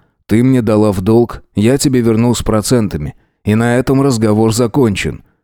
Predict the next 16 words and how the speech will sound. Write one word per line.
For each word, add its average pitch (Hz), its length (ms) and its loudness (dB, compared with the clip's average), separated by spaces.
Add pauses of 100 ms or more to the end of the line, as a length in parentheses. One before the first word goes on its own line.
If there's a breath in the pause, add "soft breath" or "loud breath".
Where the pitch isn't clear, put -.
(220)
Он 160 160 2
огляделся, 131 680 0
закладывая 113 840 0
руки 147 300 0
в 101 80 -4
задние 98 440 0
карманы 101 420 0
джинсов, 180 520 -2 (340 soft breath)
только 214 300 0
сейчас 156 480 0
понимая, 120 420 0
куда 120 260 -2
именно 135 540 2
его 98 300 0
привела 98 420 0
Карина. 98 600 -4